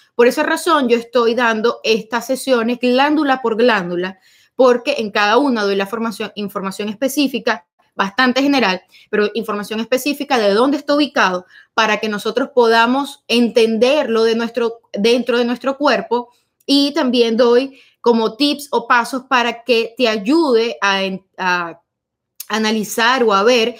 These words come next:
si está o no bloqueada y cómo puedes trabajar eso una vez que descubras la situación de tu glándula, ¿ok? Entonces, em,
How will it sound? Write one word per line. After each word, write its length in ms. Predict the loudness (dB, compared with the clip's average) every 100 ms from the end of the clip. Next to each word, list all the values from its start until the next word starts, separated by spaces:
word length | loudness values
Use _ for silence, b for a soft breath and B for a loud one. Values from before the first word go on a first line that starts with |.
| B -8
si 240 | 0 0
está 340 | 0 0 2
o 60 | 2
no 160 | 0 0
bloqueada 540 | 0 0 0 0 -2
y 180 | -4 -4
cómo 460 | 0 2 2 -2 0
puedes 320 | 0 0 -2
trabajar 420 | -2 0 -2 -4
eso 400 | -4 -4 -4 -6 b b -6
una 180 | -4 -2
vez 160 | -4 -8 -6
que 80 | -4
descubras 480 | -4 -2 0 0 -2
la 80 |
situación 540 | -4 -6 -6 0 0 0
de 80 | -4
tu 100 | -6
glándula, 460 | -6 -8 -12 -16
¿ok? 180 | -10 -4 -2 -4 B B B
Entonces, 640 | -2 0 0 0 -2 -2 0
em, 580 | 4 4 2 -2 -6